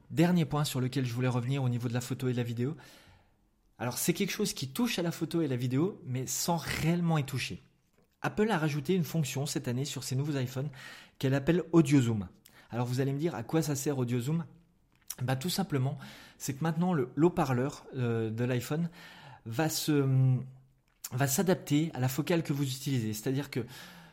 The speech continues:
plus vous allez, euh, plus vous allez, euh, utiliser une focale qui est courte, c'est-à-dire plus vous allez zoomer vers un sujet,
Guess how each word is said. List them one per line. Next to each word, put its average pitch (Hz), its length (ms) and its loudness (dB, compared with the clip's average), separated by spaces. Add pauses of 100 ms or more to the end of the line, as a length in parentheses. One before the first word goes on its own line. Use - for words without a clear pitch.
(260)
plus 214 160 2
vous 196 220 0
allez, 151 260 2
euh, 120 180 0 (460)
plus 170 140 0
vous 160 200 0
allez, 127 280 0
euh, 101 340 -2 (560)
utiliser 160 460 2
une 143 100 0
focale 139 480 -2
qui - 120 -6
est - 120 -12
courte, - 460 -2 (260)
c'est-à-dire 131 460 -4
plus - 180 -8
vous 131 180 0
allez 117 200 0
zoomer 160 480 2 (120)
vers 123 240 -4
un 131 60 2
sujet, 131 380 -4